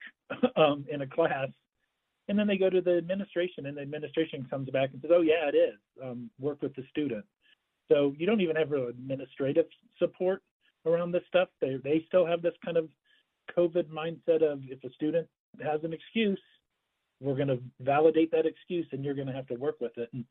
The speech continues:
like I said, it's not just me. I'm, I'm, I follow higher education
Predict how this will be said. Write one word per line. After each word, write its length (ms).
like 140
I 100
said, 120
it's 120
not 160
just 200
me. 240
I'm, 180
I'm, 280
I 100
follow 400
higher 220
education 680